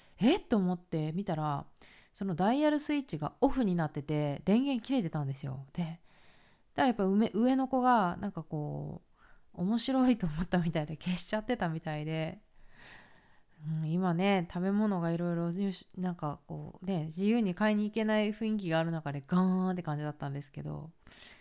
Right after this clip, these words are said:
まあね、そんな後から思い出すとほっこりするような、あの、いろんなね、ストーリーみたいなのも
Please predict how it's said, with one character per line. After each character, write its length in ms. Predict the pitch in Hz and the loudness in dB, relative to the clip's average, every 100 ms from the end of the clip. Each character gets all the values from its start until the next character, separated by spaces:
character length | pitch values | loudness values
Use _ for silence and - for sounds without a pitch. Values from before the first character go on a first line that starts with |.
| - _ _ | -20 _ _
ま 80 | - 156 | -18 -6
あ 20 | |
ね、 180 | 170 175 | -4 -4
そ 160 | 175 | -4
ん 60 | 165 | -4
な 240 | 160 165 | -6 -8
後 200 | - - | -12 -12
か 120 | 180 165 | -4 -2
ら 80 | |
思 200 | 160 156 | -2 -2
い 60 | 165 | -2
出 140 | 175 180 | -4 -6
す 60 | |
と 140 | - 139 | -8 -8
ほ 140 | 165 | -10
っ 40 | - | -6
こ 120 | 175 | -4
り 80 | 160 | -4
す 140 | - | -4
る 120 | 156 156 | -8 -6
よ 180 | 156 | -6
う 40 | 156 | -6
な、 240 | 151 156 - - - - _ - | -8 -10 -16 -20 -20 -20 _ -12
あ 160 | 160 | -8
の、 180 | 156 151 | -6 -4
い 60 | 160 | -2
ろ 120 | 160 | -2
ん 100 | 156 | -2
な 140 | 156 | -4
ね、 200 | 170 190 | -4 -4
ス 120 | - | -8
ト 200 | - 160 | -6 -4
ー 40 | 156 | -4
リ 140 | 151 | -4
ー 40 | 147 | -6
み 100 | 147 | -6
た 140 | 147 | -8
い 60 | 147 | -6
な 100 | 147 | -6
の 100 | 147 | -6
も 260 | 147 - | -8 -12